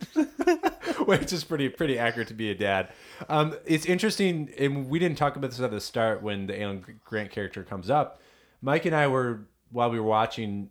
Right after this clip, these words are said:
Speaker 2: and I kinda brought this up, I like the actor choice because Grant is not, like, imagine if Grant was played by Harrison Ford. It's a totally different movie when it's, when it's, like, a,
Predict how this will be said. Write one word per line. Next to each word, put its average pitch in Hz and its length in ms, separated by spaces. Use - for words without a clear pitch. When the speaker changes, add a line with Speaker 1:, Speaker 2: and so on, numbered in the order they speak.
Speaker 2:
and 120 120
I 135 80
kinda 147 180
brought 123 120
this 110 140
up, 113 240
I 131 140
like 190 200
the 156 160
actor 123 320
choice 139 260
because 123 320
Grant 139 580
is 135 200
not, 117 460
like, 135 180
imagine 165 340
if 131 140
Grant 120 320
was 123 120
played 120 240
by 98 120
Harrison 90 400
Ford. 90 480
It's 139 140
a 151 60
totally 175 420
different 143 340
movie 117 360
when 113 180
it's, - 400
when 113 180
it's, 107 160
like, 110 120
a, 95 220